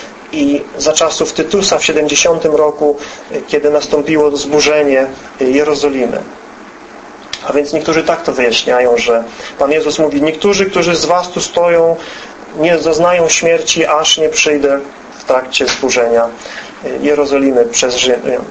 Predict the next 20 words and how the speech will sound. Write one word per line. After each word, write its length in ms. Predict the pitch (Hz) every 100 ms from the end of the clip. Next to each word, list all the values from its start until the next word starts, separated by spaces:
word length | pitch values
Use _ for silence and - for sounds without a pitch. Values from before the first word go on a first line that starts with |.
| -
Ale 260 | 156 180 - - - - - -
jak 100 | 170
czytamy 340 | - 190 226 214
cały 260 | 226 214
ten 180 | 208 190
kontekst, 680 | 214 233 202 156 170 - - - - - - 160
y, 220 | 156 - - - -
gdzie 180 | 156 180
to 100 | 175
się 180 | - 170
znajduje, 460 | 170 165 180 180 170
to 120 | 190
tam 280 | 233 220 233
ani 180 | 262
słowa 520 | 247 - 320 277 135 123
o 100 | 123
czymś 220 | 135 120
takim 340 | 120 113 123
nie 140 | 113
ma. 120 | 110